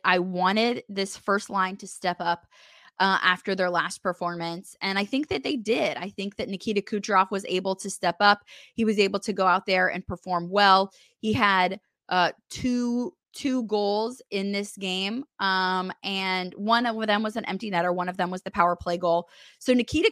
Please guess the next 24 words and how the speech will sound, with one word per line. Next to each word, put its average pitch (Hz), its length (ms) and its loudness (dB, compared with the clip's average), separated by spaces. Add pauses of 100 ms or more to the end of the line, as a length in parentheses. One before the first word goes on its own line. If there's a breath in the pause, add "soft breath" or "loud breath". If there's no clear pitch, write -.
Kucherov, 233 540 6 (140)
he's 254 280 -6
gonna 269 160 -2
be 220 240 -2
my 190 300 0
cherry 185 340 -2
picker. 180 480 0 (300 loud breath)
Uh, 196 180 6
I 208 140 4
think 220 240 -4
that 214 100 -2
he 214 120 -4
did 196 140 -2
a 190 60 0
great 185 320 -2
job. 180 380 4
So 175 220 0 (260 loud breath)
Nikita 320 340 -2
Kucherov, 262 600 4 (200)
Casey, 240 460 -2 (100)
is 196 160 -2
who 220 300 -2
I 202 220 6
picked. 190 500 -2